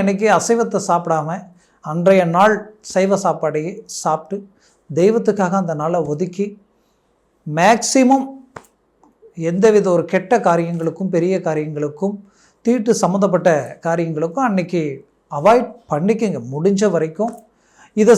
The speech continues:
செய்தாலே ஆட்டோமேட்டிக்காவே உங்க லைஃப்ல ஓரளவுக்கு இந்த நெகட்டிவ் டோட்டலா டிராப் ஆயிடும்.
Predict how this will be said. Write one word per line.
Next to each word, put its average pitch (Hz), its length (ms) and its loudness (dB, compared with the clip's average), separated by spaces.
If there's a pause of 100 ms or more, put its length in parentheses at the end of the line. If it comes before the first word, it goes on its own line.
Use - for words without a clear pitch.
செய்தாலே 240 460 8 (140)
ஆட்டோமேட்டிக்காவே 202 720 2
உங்க 185 180 0
லைஃப்ல 180 320 0 (460)
ஓரளவுக்கு 175 500 -2 (280)
இந்த 165 120 -2 (140)
நெகட்டிவ் 170 380 -4 (360)
டோட்டலா 165 340 -2
டிராப் 147 320 -4
ஆயிடும். 147 300 -10